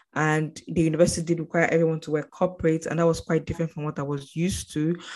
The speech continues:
Um, but then that was, like, my first to introduction to Yoruba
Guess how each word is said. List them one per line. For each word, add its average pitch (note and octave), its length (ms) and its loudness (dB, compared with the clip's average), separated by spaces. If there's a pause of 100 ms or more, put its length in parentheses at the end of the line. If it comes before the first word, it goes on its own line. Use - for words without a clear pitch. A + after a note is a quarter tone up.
(220)
Um, E3 220 6
but E3+ 100 6
then E3+ 160 6
that F3 80 8
was, F3 180 6
like, D#3 200 0
my D#3 120 -2
first - 460 -2
to - 140 -2
introduction D#3+ 760 -2 (120)
to D3 220 -4 (320)
Yoruba E3+ 400 10